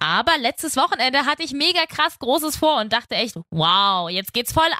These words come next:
ab", und dann war was? Nichts. Richtig. <laughs> Es ist einfach nichts passiert. Ich wollte Freitag mit Mister Nice Guy Netflixen, schön auf der Couch kuscheln und wir hatten uns ja auch schon zweimal getroffen und bisher lief halt einfach auch nichts und ja, letztendlich waren wir dann doch wieder nur spazieren.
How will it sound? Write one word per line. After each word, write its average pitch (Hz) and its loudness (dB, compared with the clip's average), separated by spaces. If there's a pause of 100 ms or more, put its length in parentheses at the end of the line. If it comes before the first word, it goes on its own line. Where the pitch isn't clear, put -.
(120)
ab", 349 0
und 302 -2
dann 294 -2
war 294 2
was? - -4 (220)
Nichts. - -8
Richtig. - -4 (100)
<laughs> 403 0 (920)
Es 392 -4
ist 415 -4
einfach 381 0
nichts 269 -4
passiert. 202 -4 (300)
Ich 320 -4
wollte 392 0
Freitag 392 -2
mit 349 -8
Mister 349 0
Nice 269 -2
Guy 220 0
Netflixen, 349 -4
schön 339 2
auf 311 0
der 208 0
Couch 302 0
kuscheln 359 0
und 277 -4 (140)
wir 269 0
hatten 294 -2
uns 294 -6
ja 262 2
auch 220 0
schon 208 -4
zweimal 185 -2
getroffen 349 -4 (400)
und 233 -2
bisher 214 0
lief 311 2
halt 359 2
einfach 320 2
auch 320 2
nichts 302 -6
und 262 -4
ja, 190 0
letztendlich 233 -2
waren 202 0
wir 196 0
dann 175 -2
doch 233 -4
wieder 254 0
nur 233 0
spazieren. 349 -2